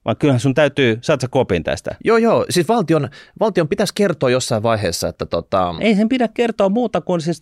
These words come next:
Speaker 1: sallia sen, että alun perin, että niinku perheen keskiössä jengi tekee duunia, kasvattaa perhettä, ää, tota noin niin, ja, ja yrittää luoda mahdollisimman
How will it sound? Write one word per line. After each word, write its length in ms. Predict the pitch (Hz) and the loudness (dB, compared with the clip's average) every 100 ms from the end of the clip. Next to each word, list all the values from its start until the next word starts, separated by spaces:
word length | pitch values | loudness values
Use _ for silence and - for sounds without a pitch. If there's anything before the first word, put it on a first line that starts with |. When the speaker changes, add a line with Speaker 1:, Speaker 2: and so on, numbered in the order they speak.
| - | -6
Speaker 1:
sallia 560 | - 226 233 175 131 127 | -2 0 2 2 2 0
sen, 400 | - 196 180 147 | 2 2 2 0
että 280 | 127 139 92 | 0 -2 0
alun 300 | 180 196 170 | 0 2 2
perin, 440 | 180 190 170 139 - _ - | 2 2 2 0 -4 _ -8
että 340 | 147 - 135 - _ _ _ - | -6 -2 -2 -2 _ _ _ -6
niinku 180 | 143 131 | -2 0
perheen 480 | 214 220 170 113 | 2 2 2 0
keskiössä 800 | 104 202 196 - 160 135 151 135 - 151 | 0 0 0 0 0 0 0 -2 -2 -2
jengi 280 | 196 170 | 0 0
tekee 520 | 131 123 - 120 110 - - 147 | 0 -2 -2 0 0 -2 -6 -2
duunia, 560 | 196 185 151 139 123 113 | 2 4 4 2 0 0
kasvattaa 600 | 170 180 - 127 - 101 | 0 0 -2 -4 -2 -2
perhettä, 720 | - 190 170 147 131 - 127 - _ _ _ _ _ 110 | 0 0 2 -2 -4 -2 -2 -2 _ _ _ _ _ 0
ää, 420 | 113 110 110 107 - - | 4 4 4 2 -4 -8
tota 340 | 127 117 - 110 | -2 0 0 0
noin 260 | 110 107 | 2 2
niin, 260 | 107 107 104 _ - - | 2 0 -2 _ -18 -4
ja, 220 | 113 113 - | 0 0 2
ja 220 | 131 113 - | 0 2 2
yrittää 600 | 165 170 - 143 120 117 | 2 2 0 2 4 4
luoda 380 | 151 160 131 | 4 4 4
mahdollisimman 600 | 123 151 160 139 131 123 | 4 2 2 0 0 0